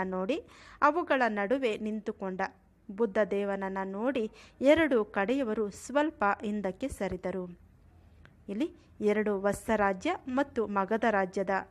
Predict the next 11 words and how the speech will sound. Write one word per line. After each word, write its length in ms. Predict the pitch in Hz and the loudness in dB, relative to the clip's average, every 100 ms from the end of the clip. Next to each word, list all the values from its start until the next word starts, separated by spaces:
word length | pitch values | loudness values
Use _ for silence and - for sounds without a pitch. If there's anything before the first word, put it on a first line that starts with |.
| - - _ _ | -16 -20 _ _
ರಾಜರು 560 | 202 196 190 196 254 320 220 | 0 0 2 0 0 -2 -4
ಯುದ್ಧಕ್ಕೆ 460 | 208 196 196 196 | -2 0 0 -2
ನಿಂತಿದ್ದಾರೆ. 800 | 190 190 185 185 185 185 349 - - - - - - | -2 -4 -4 -2 0 2 0 -2 -18 -20 -20 -20 2
ಆ 160 | 285 320 | 6 6
ಸಂದರ್ಭದಲ್ಲಿ 680 | 294 233 202 196 196 214 294 | 4 -2 -2 0 0 0 0
ಭಗವಾನ್ 540 | 208 196 202 196 190 | 0 0 0 -2 -2
ಬುದ್ಧ 220 | 208 220 196 - | -4 -2 -2 0
ಅಲ್ಲಿಗೆ 320 | 196 190 254 | -2 -2 -2
ಬರುತ್ತಾನೆ. 580 | 208 180 180 180 180 185 - - _ _ _ _ _ - - | -2 -4 -4 -6 -8 -10 -16 -20 _ _ _ _ _ -20 -6
ಯುದ್ಧಕ್ಕೆ 400 | 233 196 226 220 | -4 0 0 0
ಸನ್ನದ್ಧವಾದಂತಹ 1040 | 202 214 208 262 233 220 190 190 190 190 | -2 0 0 0 0 2 2 2 -2 0